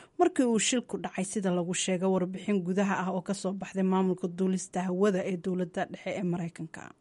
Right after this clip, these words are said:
Hannaanka qaybta shaqada ma ahayn mid caadi ah marka la eego wakhtiga, maalinta iyo tirada diyaaradaha, ayaa lagu yiri warbixinta.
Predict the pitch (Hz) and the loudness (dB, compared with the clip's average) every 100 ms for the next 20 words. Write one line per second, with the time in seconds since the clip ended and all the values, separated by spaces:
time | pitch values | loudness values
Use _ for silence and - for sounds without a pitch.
0 | _ _ - - - - - - 247 269 | _ _ -20 -20 -18 -20 -10 6 10 12
1 | 294 269 - 247 247 220 - - 220 214 | 10 8 6 6 6 2 0 2 4 4
2 | 208 170 185 202 208 202 202 190 190 185 | 4 2 2 4 6 4 2 2 2 2
3 | - 180 185 185 185 180 185 185 185 180 | -2 0 0 0 -2 0 0 0 2 2
4 | 180 - 175 170 185 180 185 196 196 - | 0 -4 -6 -2 0 2 4 2 0 -2
5 | 190 185 - 185 180 175 190 196 185 185 | -2 -2 -2 -2 0 0 2 2 4 2
6 | 196 190 190 185 175 170 180 175 180 175 | 0 0 2 2 0 -2 -2 -2 -4 -6
7 | 170 175 165 - | -8 -8 -8 -8